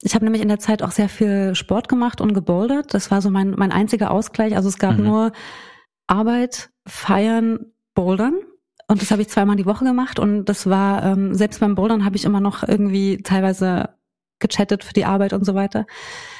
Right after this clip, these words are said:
Speaker 1: Aber das war, das brauchte ich einfach. Und ich war, ich habe ja erst ein Jahr vorher angefangen und ich war so richtig süchtig danach. Und dann ist mir halt was Blödes passiert. Ich war in Köln in der Boulderhalle und, ähm, es war super heiß.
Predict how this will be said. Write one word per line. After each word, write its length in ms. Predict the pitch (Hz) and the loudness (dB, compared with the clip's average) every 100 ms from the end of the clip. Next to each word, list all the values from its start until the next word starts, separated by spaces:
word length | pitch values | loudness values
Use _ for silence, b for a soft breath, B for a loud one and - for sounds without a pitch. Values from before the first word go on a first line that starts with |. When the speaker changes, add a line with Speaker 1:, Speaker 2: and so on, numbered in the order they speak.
| B B | B B
Speaker 1:
Aber 160 | 190 196 | -2 0
das 200 | 202 185 | -2 0
war, 140 | 185 | 0
das 180 | 185 - | -2 -4
brauchte 360 | - 185 185 - | -2 0 0 -6
ich 120 | - | -2
einfach. 260 | 185 180 175 | -2 0 0
Und 100 | 185 | 0
ich 160 | - | 0
war, 420 | 185 185 196 196 - | 0 2 0 -2 -4
ich 100 | - | -2
habe 160 | 196 | 0
ja 140 | 185 175 | 0 0
erst 160 | - | -2
ein 60 | 185 | 0
Jahr 140 | 196 | 0
vorher 240 | 190 190 185 | 0 0 2
angefangen 460 | 254 240 - 208 | 0 0 -2 0
und 120 | 196 196 | 0 0
ich 160 | - | 0
war 160 | 185 190 | 0 2
so 80 | 190 | 0
richtig 340 | 196 - 185 | -2 -2 -2
süchtig 360 | - 180 220 - | -2 -2 -2 0
danach. 440 | 175 180 196 - B B B B B B B | 0 2 0 -2 B B B B B B B
Und 460 | - 202 202 190 196 | 0 2 0 -2 0
dann 360 | 180 247 247 | 0 2 0
ist 160 | 226 220 | 0 0
mir 140 | 220 | 0
halt 120 | 202 196 | 0 0
was 140 | - | -2
Blödes 300 | 233 262 254 | 0 0 0
passiert. 300 | 226 202 214 | -2 0 -2
Ich 120 | 190 | 0
war 160 | 180 170 | 0 0
in 100 | 180 | -2
Köln 560 | - 208 220 220 220 214 | 0 2 2 0 -2 -2
in 80 | 202 | 0
der 80 | 190 | 2
Boulderhalle 640 | 185 202 196 185 190 185 | 0 0 0 0 0 0
und, 440 | - 175 180 - - | 0 0 0 -4 -2
ähm, 540 | 175 170 170 165 170 - - | 0 2 0 0 -2 -6 -6
es 160 | - | 0
war 260 | 185 190 196 | 0 0 -2
super 380 | 190 202 185 170 | -2 0 0 0
heiß. 400 | 190 202 202 | 0 0 -4